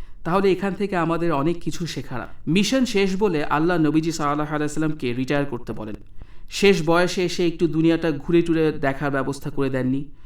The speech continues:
কোনো পেনশন ফান্ড ছিল না, ইন্স্যুরেন্স পলিসির তো প্রশ্নই আসে না। এখান থেকে দুটি ব্যাপার আমাদের অনুধাবন করা উচিত। প্রথমত,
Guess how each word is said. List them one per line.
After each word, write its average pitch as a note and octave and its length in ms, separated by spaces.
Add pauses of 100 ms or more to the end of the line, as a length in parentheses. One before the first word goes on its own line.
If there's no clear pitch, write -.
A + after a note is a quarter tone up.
(320)
কোনো A#3 200
পেনশন F#3+ 440
ফান্ড F#3+ 280
ছিল F3+ 220
না, F3 220 (340)
ইন্স্যুরেন্স F3 600
পলিসির D#3 400
তো D3+ 100
প্রশ্নই C3 440
আসে A#2 240
না। - 80 (960)
এখান A#3+ 300
থেকে C4 200
দুটি F3+ 360
ব্যাপার D3 400
আমাদের B2 320
অনুধাবন A#2+ 520
করা A2+ 220
উচিত। - 280 (1300)
প্রথমত, B3 420